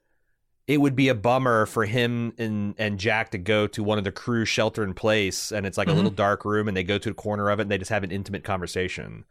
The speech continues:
Speaker 1: Like, why do we
Speaker 2: Yeah.
Speaker 1: have to file, fire the ho-, holodeck up?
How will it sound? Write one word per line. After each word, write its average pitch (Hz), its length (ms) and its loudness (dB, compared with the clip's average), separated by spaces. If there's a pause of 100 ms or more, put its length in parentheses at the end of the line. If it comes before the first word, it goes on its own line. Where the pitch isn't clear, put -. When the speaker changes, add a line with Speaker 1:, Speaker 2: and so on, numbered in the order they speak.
(300)
Speaker 1:
Like, 113 140 0
why 107 300 0
do 123 160 2
we 117 100 2
Speaker 2:
Yeah. 95 80 2
Speaker 1:
have 85 100 -2
to 87 60 -10
file, 78 420 -2 (120)
fire 85 320 0
the 78 80 -6
ho-, 80 240 -4
holodeck 76 500 -4
up? 60 280 -10